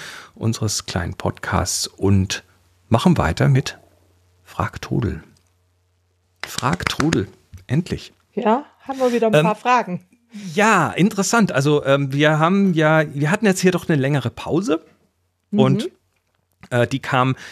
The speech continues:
Speaker 1: ja, aus verschiedenen Gründen, wollen wir jetzt gar nicht näher drauf eingehen, aber, ähm, was natürlich immer weiterläuft, ist unsere Frag-Trudel-Seite. Ich gehe dazu mal ganz kurz hier auf unser,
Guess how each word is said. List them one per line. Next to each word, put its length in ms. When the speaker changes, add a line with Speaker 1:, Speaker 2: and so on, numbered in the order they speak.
Speaker 1:
ja, 340
aus 200
verschiedenen 460
Gründen, 480
wollen 140
wir 80
jetzt 100
gar 160
nicht 160
näher 180
drauf 320
eingehen, 580
aber, 480
ähm, 640
was 180
natürlich 440
immer 280
weiterläuft, 760
ist 420
unsere 640
Frag-Trudel-Seite. 1040
Ich 260
gehe 140
dazu 320
mal 200
ganz 360
kurz 400
hier 540
auf 180
unser, 580